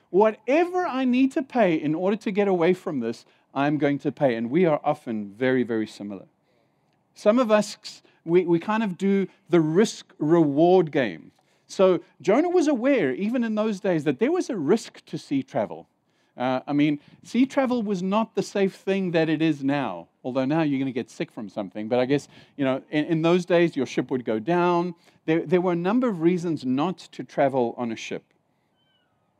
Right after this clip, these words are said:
We know that Jonah must have known that God was gonna do something, but I'm pretty sure he never expected for a storm and a massive big fish and to be in there for three days.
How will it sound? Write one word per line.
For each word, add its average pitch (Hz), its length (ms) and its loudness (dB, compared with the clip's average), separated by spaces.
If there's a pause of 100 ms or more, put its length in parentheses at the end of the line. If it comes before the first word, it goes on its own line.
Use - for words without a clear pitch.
(640)
We 151 120 2
know 175 340 2
that 202 220 -2
Jonah 175 320 0
must 180 280 -4
have 190 140 -6
known 170 200 2
that 151 140 -2
God 160 220 2
was 147 140 -6
gonna 147 180 0
do 151 160 -2
something, 156 340 -4
but 147 120 -2
I'm 151 120 -6
pretty 330 300 -2
sure 208 340 -2 (180)
he 185 140 -4
never 208 380 -2
expected - 720 -4 (240)
for 165 240 0
a 147 60 -2
storm 147 680 0
and 143 140 0
a 139 40 2
massive 156 560 -4
big 151 180 -2
fish - 380 -6
and 120 160 -10
to - 80 -10
be 139 180 2
in 135 100 0
there 123 120 -2
for 117 160 -10
three 123 260 -6
days. 113 460 -4